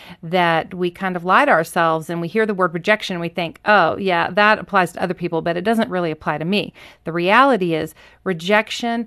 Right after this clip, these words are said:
touches us all, because the sensitivity of rejection, it's either that fear of being abandoned or the fear of losing one's identity. And in your case, Jim, it was both. Your dad didn't show up,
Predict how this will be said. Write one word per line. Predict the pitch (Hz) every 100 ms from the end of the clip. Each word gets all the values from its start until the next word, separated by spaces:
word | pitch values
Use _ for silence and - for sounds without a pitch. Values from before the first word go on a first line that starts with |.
| - _ _
touches | - 208 208 196
us | 175 165 -
all, | 180 165 - - - _
because | 196 196 208 190 185 175 - _ _ _
the | 196 190 175 165 -
sensitivity | - 285 320 294 - 226 226 202 175 165 -
of | 196 185 170
rejection, | 185 170 185 180 - 180 165 165 - _ _
it's | 202 196
either | 240 269
that | 262 175 -
fear | - 240 240 277
of | - 202 -
being | 208 208 208 -
abandoned | 185 190 175 165 160 170 - _
or | 262 277 190
the | 175
fear | - 233 226
of | 220 185
losing | 180 196 190 180
one's | 180 170
identity. | 165 156 190 220 185 - - - -
And | 185
in | 190
your | 185 254
case, | 285 226 180 -
Jim, | 180 165 165 160 _
it | 214
was | - 156
both. | - 196 165 160 - _
Your | 175
dad | 190 202 190
didn't | 214 240
show | - 214 190
up, | 156 156